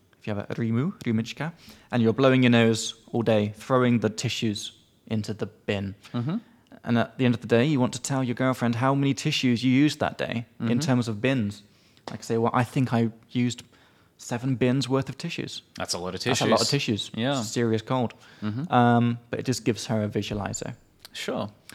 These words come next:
Speaker 1: You can also use this with time.
Speaker 2: Mm-hmm.
Speaker 1: If, um, for example, let's say that I went on holiday for two weeks. So I didn't take my laptop with me. I wasn't doing any work. Then when I come back from holiday,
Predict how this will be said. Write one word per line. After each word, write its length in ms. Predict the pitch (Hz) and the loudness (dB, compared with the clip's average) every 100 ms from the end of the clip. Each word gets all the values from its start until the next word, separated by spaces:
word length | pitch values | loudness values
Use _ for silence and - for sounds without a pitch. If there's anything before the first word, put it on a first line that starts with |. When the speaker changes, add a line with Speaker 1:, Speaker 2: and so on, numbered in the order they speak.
| - _ | -20 _
Speaker 1:
You 60 | - | -6
can 100 | 123 | 0
also 180 | 139 127 | 2 4
use 240 | 113 113 | 4 2
this 460 | - 123 - - - - _ _ _ - | 2 0 0 -6 -12 -20 _ _ _ 0
with 420 | 120 - - _ | 0 0 -14 _
time. 500 | - 175 143 - 139 _ | -6 -2 -2 -4 -16 _
Speaker 2:
Mm-hmm. 280 | 110 107 160 294 - - | -6 -2 -2 -4 -10 -8
Speaker 1:
If, 160 | 117 | -4
um, 360 | 110 110 107 107 - _ _ | -2 -2 -2 -4 -10 _ _
for 140 | - | -10
example, 400 | 113 110 104 107 | -6 -4 -4 -2
let's 160 | 120 - | -4 0
say 120 | 120 | 0
that 120 | 113 | 0
I 80 | 113 | 0
went 200 | 110 107 | 0 -2
on 80 | 110 | -4
holiday 420 | 123 117 107 - | -2 -2 -2 -6
for 120 | - | -10
two 220 | - 110 | -8 -6
weeks. 400 | 107 127 - - - _ _ | -4 -4 -6 -16 -16 _ _
So 120 | - 107 | -6 -4
I 120 | 104 | -4
didn't 300 | 104 117 107 | 0 0 0
take 180 | 120 101 | -4 -2
my 100 | 107 | 2
laptop 360 | 127 - 139 | 2 0 -4
with 140 | 123 117 | -4 0
me. 60 | 113 | 2
I 60 | |
wasn't 280 | 110 110 113 | 2 0 -2
doing 200 | 110 107 | 0 0
any 120 | 110 | 0
work. 320 | 127 185 - - - - - - - - | 0 -2 -6 -20 -20 -20 -20 -20 -12 -2
Then 160 | 123 | 2
when 120 | 120 | 2
I 60 | 113 | 2
come 220 | - 135 | 0 2
back 200 | 156 185 | 2 0
from 140 | - 113 | -2 0
holiday, 420 | 107 104 107 | 0 0 -2